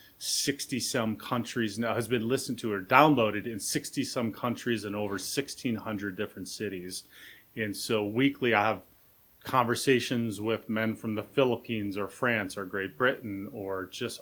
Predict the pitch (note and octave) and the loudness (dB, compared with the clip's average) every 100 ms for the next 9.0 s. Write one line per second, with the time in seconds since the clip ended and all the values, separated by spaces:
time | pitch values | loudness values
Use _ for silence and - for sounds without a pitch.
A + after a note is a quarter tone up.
0 | _ A#2+ A2+ G#2+ G#2 C#3 A2+ G2+ G2 F#2 | _ -6 -2 0 -2 -4 -8 -8 -10 -12
1 | - G#2 G2 - - A2 G2+ - - A2+ | -12 -12 -10 -12 -12 -10 -10 -8 -4 -2
2 | G2 F#2 - _ - C3 C#3+ A#2 D3 F#3 | -2 -6 -14 _ 0 4 4 8 10 12
3 | B2+ - - - B2 G2+ G2 G#2 G#2 G#2+ | 8 2 -10 -2 0 0 -2 -6 -4 -4
4 | - G#2 G#2 G#2 G2+ G2 - - _ - | -2 -4 -2 -2 -4 -6 -20 -20 _ -6
5 | G#2 G#2+ G2+ A2+ G2+ F#2+ F#2 - G#2+ - | -4 -4 -4 -4 -2 -4 -8 -10 -8 -8
6 | - G#2+ G#2 F#2 G2 G2 G2 F#2+ F#2 G2 | -8 -6 -6 0 0 0 -2 -6 -6 -8
7 | F#2 G2 G#2 G2+ A2+ G2+ G2 - - - | -8 -8 -8 -8 -6 -4 -6 -12 -20 -20
8 | _ - A2 G2+ F#2+ F#2+ F#2+ G#2 G2 F#2 | _ -10 -6 -4 -6 -8 -10 -10 -10 -10